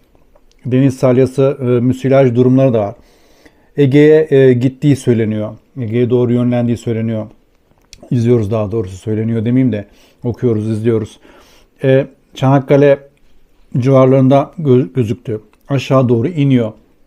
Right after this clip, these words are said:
Denizlerimizi nasıl kullanabileceğiz? Kullanabilecek miyiz bu yaz? Bununla alakalı, e, hükümet nasıl bir çalışma öngörüyor? İnanın bilmiyorum. Takip ettiğim kadar herhangi bir programları olduğunu da zannetmiyorum.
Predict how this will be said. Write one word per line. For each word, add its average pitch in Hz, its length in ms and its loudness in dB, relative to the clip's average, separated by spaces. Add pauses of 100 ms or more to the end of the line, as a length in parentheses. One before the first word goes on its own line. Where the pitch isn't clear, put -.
Denizlerimizi 135 600 2
nasıl 143 400 0
kullanabileceğiz? 113 680 -4
Kullanabilecek 123 640 -2
miyiz 117 220 -8
bu 113 40 -2
yaz? 110 260 -4 (520)
Bununla 139 260 2
alakalı, 139 460 2 (840)
e, - 20 -8
hükümet 127 540 -2
nasıl 135 240 -2
bir - 220 -4
çalışma 123 460 -2
öngörüyor? 123 460 2 (360)
İnanın 131 380 2
bilmiyorum. 104 440 -2
Takip 120 280 -2
ettiğim 127 240 0
kadar 120 240 -2
herhangi 117 340 0
bir 117 100 0
programları 120 600 -4
olduğunu 113 340 -2
da 123 80 -2
zannetmiyorum. 113 600 -6